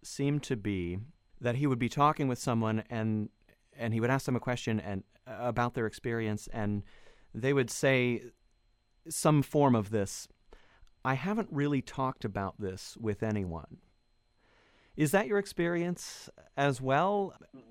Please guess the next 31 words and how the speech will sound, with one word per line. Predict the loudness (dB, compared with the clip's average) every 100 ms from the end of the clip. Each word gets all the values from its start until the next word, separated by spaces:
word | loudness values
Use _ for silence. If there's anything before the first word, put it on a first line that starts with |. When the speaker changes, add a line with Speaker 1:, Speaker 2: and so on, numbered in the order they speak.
| -20 _
Speaker 1:
And | 0 4 4 2 2
is | 2 4
that | 2 2
because | -2 2 0 0
people | -4 -2 -2
don't | 2 2 2 0 -8 -16 -8
ask? | 0 2 0 -4 -10 -12 -12 -18 _ _ _ _ 4
Speaker 2:
You | 10
know, | 10 10
uh, | 10
interestingly | 8 8 6 6 6 8
enough, | 6 4 -2 -2
and, | -2 0
and | 6
I've | 8 8
heard | 4 0
that | 2 2
often | 2 0 -12 -6
too, | -4 -2
and |
that | -2 -4 -6
typically | -8 -6 -2 -2
is | -2
a | -4
common | -4 -2 0
thread | 2 2
that | 4
I | 6
also | 4 2 -2
experience. | -4 -6 -4 -4 -6 -12 4
Um, | 8 10 8